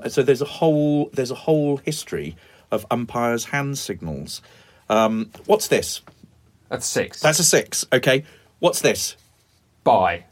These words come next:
Speaker 1: Yeah, very good. What's this?
Speaker 2: One short.
Speaker 1: Uh, short run.
Speaker 2: Yeah.
Speaker 1: Uh, what's this?
Speaker 2: I've no idea.
Speaker 1: New ball.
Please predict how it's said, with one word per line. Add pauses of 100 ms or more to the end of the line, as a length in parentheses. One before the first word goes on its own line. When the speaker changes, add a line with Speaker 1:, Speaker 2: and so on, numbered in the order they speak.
(140)
Speaker 1:
Yeah, (180)
very
good. (120)
What's
this? (540)
Speaker 2:
One
short. (500)
Speaker 1:
Uh,
short
run.
Speaker 2:
Yeah. (260)
Speaker 1:
Uh,
what's
this? (2500)
Speaker 2:
I've
no
idea.
Speaker 1:
New
ball.